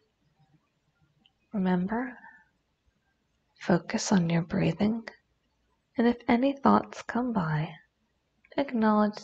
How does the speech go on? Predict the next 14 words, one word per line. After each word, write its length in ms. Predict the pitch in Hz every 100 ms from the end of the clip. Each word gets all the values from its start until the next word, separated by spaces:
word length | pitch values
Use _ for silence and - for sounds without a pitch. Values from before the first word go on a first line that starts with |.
| -
them 280 | 214 208 220 _ _ _ _ _ _ _ _ _ _ _ _ _ -
and 160 | 254
then 200 | 262 254
let 220 | 202 180 -
them 220 | 226 226
go. 340 | 175 156 151 - - _ _ _ _ _ _ _ _ _ _ _ _ _ _ _ _ _ _ _ _ _ -
As 240 | 185 -
you 80 | 214
find 340 | - 240 226
ease 540 | - 156 151 196 196 226
in 160 | 196
this 260 | 208 214 -
final 460 | - 180 180 190
posture 720 | 196 190 175 - - 208 196